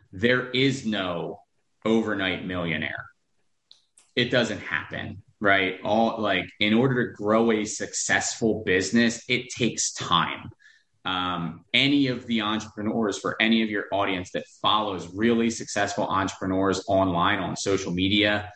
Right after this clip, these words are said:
um, there's a couple that I'm a really big fan of. And every one of the guys that I follow that, um, I actually care what their opinion on things are,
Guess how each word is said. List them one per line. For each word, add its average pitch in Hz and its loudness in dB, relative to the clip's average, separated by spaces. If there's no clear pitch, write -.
um, 87 -2
there's 98 0
a 90 -4
couple 104 0
that 87 -2
I'm 92 2
a 98 0
really 101 4
big 101 0
fan 104 0
of. 104 0
And 98 -2
every 135 2
one 107 -4
of 110 -4
the 104 -4
guys 95 2
that 92 -6
I 95 2
follow 107 0
that, 90 -2
um, 80 -2
I 101 4
actually 104 0
care 104 0
what 98 2
their 92 2
opinion 110 0
on 120 2
things 127 0
are, 131 -2